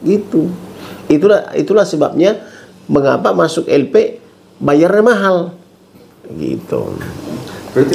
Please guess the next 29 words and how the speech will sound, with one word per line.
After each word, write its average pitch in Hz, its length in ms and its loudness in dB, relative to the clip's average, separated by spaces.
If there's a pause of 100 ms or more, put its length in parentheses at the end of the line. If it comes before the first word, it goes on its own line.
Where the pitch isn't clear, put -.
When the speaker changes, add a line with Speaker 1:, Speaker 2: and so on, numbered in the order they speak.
Speaker 2:
memang 170 240 2
kalau 123 320 2 (240)
kita 143 240 0
bicara 123 320 0
soal 113 320 -4
hukum 113 320 -6
di 107 160 0
Indonesia 104 340 -6
ya, 101 80 -6
Pak, 95 300 -6
Speaker 1:
Hmm. 127 240 2 (240)
Speaker 2:
artinya 110 540 -12 (100)
memang 120 380 -10 (580)
bentuk-bentuk 107 640 0
kekerasan, 101 1000 -6
terus 98 320 -8
juga, 98 360 -6 (800)
eh, 95 260 -4 (280)
adanya 107 380 0
kesenjangan 104 500 -2
sosial 98 800 -2
itu 107 160 -6
memang 131 400 0 (840)
sudah, 107 460 0
sudah 107 320 -2
Speaker 1:
Dari 165 320 6
zaman 170 240 4
Belanda 170 320 2
begitu. 127 320 -2